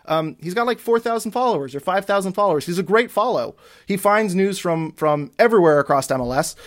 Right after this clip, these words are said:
and I've learned things from his account. He's not able to go,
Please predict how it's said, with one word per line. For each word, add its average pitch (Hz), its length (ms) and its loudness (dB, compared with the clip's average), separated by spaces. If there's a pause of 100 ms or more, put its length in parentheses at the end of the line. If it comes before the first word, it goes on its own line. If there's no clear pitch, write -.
and 165 100 2
I've 175 120 4
learned 220 300 4
things 208 180 -2
from 196 140 0
his 202 120 -2
account. 233 340 -6 (280)
He's 254 180 0
not 226 160 4
able 147 180 0
to 131 80 -4
go, 139 480 -2